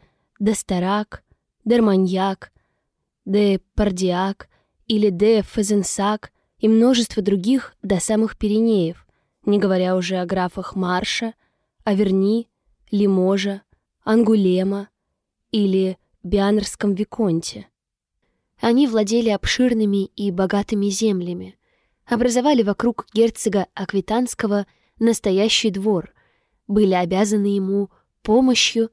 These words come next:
и советом. Можно сказать, что через брак с Алеонорой французский король получил возможность непосредственно влиять на те области, где его власть оставалась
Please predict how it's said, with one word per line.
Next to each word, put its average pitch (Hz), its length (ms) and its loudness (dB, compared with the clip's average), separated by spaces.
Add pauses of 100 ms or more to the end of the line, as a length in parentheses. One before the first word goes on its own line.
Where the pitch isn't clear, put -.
(340)
и 277 100 0
советом. 196 720 -6 (800)
Можно 247 380 2
сказать, 226 460 -2
что 185 460 -2
через 196 320 -2
брак 202 320 -2
с - 140 -6
Алеонорой 185 760 -4 (280)
французский 226 600 -2
король 233 440 0 (240)
получил 202 420 2
возможность 196 880 -2
непосредственно 196 840 -2
влиять 190 500 -2
на 180 140 -4
те 247 340 -2
области, 170 720 -4 (340)
где 226 300 -2
его 214 160 0
власть 233 480 -4
оставалась 202 720 -2